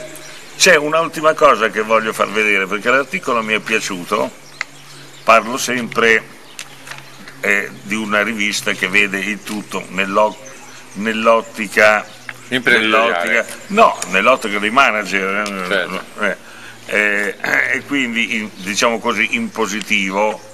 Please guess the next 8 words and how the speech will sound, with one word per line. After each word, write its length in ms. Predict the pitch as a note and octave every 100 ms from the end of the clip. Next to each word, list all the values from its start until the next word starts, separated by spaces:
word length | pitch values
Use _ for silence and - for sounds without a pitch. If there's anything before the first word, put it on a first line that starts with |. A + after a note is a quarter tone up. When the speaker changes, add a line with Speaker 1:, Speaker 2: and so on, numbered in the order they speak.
| - - -
Speaker 1:
perché 280 | E3+ C3 - - - - - - -
cerca 380 | - C3+ A#2+ A#2
di 200 | A2+ G#2 - - - - - - - - -
far 260 | - C3+ C3+
vedere 600 | C3 C#3 A2+ A2+ A2+ A2 - - - - -
nella 440 | G#2 C3 A#2 A2 -
sostanza, 1000 | - - B2 - G2 F#2+ - - G#2 G2+ - - - - -
eh, 180 | - G#2+